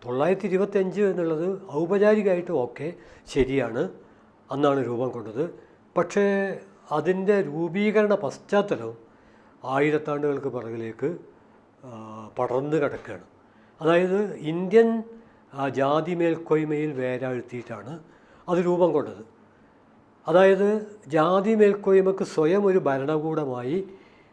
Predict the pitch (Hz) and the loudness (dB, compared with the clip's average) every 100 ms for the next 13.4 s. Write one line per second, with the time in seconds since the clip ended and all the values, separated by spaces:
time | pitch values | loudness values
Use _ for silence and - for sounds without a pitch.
0 | _ 135 139 143 160 160 160 160 131 123 | _ 4 4 4 0 2 2 2 -2 -2
1 | 139 143 120 113 110 143 185 - - - | -2 -2 -2 -6 -6 -4 -4 -6 -18 -8
2 | - 180 196 196 220 190 180 190 185 180 | 0 4 6 4 2 -2 -2 -2 -2 0
3 | 160 131 - 107 90 - _ _ _ _ | 0 -2 -6 -12 -14 -20 _ _ _ _
4 | _ - - _ _ - 139 135 151 - | _ -20 -20 _ _ -10 -8 -6 -8 -8
5 | 151 160 160 147 139 139 147 139 151 170 | 0 2 4 2 0 -4 -6 -6 -6 -6
6 | - - - _ 123 131 117 113 - 147 | -14 -20 -20 _ -6 -4 -4 -8 -8 0
7 | 160 160 147 135 135 131 131 127 160 170 | 2 4 2 -2 -4 -6 -8 -6 -8 -8
8 | - - - - - _ _ _ _ _ | -16 -20 -20 -20 -20 _ _ _ _ _
9 | _ 175 180 214 202 180 202 226 226 165 | _ -2 4 6 6 6 6 6 4 2
10 | 165 135 - - - _ _ _ _ _ | 2 2 0 -14 -20 _ _ _ _ _
11 | _ _ 139 170 175 233 220 233 226 208 | _ _ -4 -4 0 0 2 4 4 4
12 | 185 185 180 175 165 143 147 143 131 131 | 4 4 4 2 0 0 0 0 0 -2
13 | 120 101 101 | -4 -6 -8